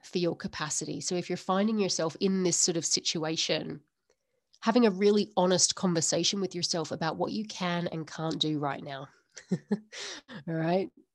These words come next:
So often, I think particularly as driven, ambitious individuals, we wanna keep pushing on. All right. We wanna stuff things down. We don't really wanna pay attention to the feelings. Okay.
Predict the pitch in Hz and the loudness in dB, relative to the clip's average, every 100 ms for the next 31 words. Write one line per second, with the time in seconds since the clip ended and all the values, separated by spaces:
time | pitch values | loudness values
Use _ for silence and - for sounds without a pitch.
0 | - - 196 190 214 - 214 190 185 202 | -8 6 8 10 8 10 8 10 8 6
1 | 202 214 247 247 247 202 180 175 - _ | 6 4 4 6 6 6 2 -4 -14 _
2 | _ _ _ - 196 165 190 220 226 233 | _ _ _ -2 0 2 6 8 10 10
3 | 226 233 180 165 160 220 226 240 214 196 | 10 8 4 2 2 2 4 4 4 2
4 | 190 170 170 202 220 302 370 - - - | 2 4 4 6 6 6 4 2 0 -4
5 | _ _ 180 214 202 202 - 202 185 - | _ _ 4 8 8 6 4 0 0 2
6 | 254 247 254 226 196 196 190 196 190 - | 2 4 6 8 10 8 6 4 -2 -8
7 | _ _ _ 175 175 180 180 196 185 180 | _ _ _ -2 4 6 6 4 4 4
8 | - - 233 - - 233 226 190 196 185 | 2 6 4 4 4 6 8 8 8 10
9 | 185 185 180 170 170 190 214 214 214 202 | 10 10 8 6 8 10 10 6 4 2
10 | 196 208 180 - 226 226 220 208 190 - | 0 0 -2 0 0 4 4 4 2 -2
11 | 226 214 208 185 185 185 185 180 151 - | -2 2 4 4 4 4 2 0 -4 0
12 | 175 175 180 | 2 2 0